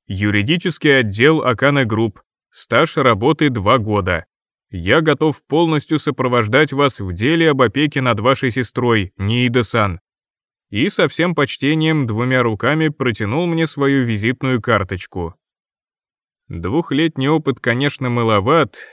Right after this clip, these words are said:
но хоть не стажёр, устроившийся вчера и получивший лицензию при выпуске из университета. Ещё и семья у парня очень непростая.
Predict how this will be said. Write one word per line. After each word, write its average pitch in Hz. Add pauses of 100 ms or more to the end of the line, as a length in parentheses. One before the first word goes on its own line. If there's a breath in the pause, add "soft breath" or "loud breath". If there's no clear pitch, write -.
(200)
но 113
хоть 160
не 151
стажёр, 139
устроившийся 139
вчера 107
и 113
получивший 113
лицензию 135
при 110
выпуске 139
из 123
университета. 123 (680)
Ещё 110
и 123
семья 110
у 170
парня 127
очень 131
непростая. 120